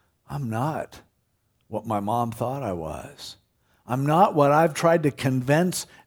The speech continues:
everyone that I am. Lo-, look at me. I, I failed.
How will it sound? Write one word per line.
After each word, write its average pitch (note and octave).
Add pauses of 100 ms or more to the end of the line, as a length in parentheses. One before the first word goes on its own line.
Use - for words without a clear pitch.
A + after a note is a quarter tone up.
everyone C#3
that C3
I B2+
am. C#3+
Lo-, - (160)
look -
at A2+
me. F2+ (880)
I, - (120)
I G2+
failed. G#2